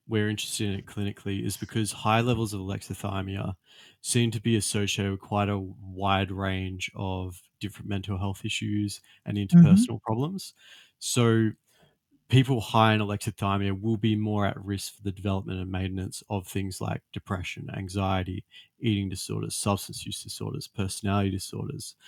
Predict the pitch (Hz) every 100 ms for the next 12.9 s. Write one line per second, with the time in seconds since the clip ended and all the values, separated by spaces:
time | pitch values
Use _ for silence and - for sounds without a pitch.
0 | - - - 107 - - 104 98 101 -
1 | - 101 101 113 - - - - 139 139
2 | 196 208 202 - 120 120 113 101 110 107
3 | 107 101 92 _ _ _ _ _ _ 113
4 | 101 123 143 - 107 104 104 107 101 98
5 | - 101 98 95 95 98 - 101 101 -
6 | 101 98 92 - 95 90 92 92 - -
7 | 98 104 - 107 95 98 98 95 95 95
8 | 98 - 92 - - - - - - -
9 | _ 104 95 90 - 110 113 113 113 98
10 | 98 104 - - - 98 98 98 - -
11 | 98 95 107 - - 95 95 - - -
12 | - 107 117 - 131 135 127 117 107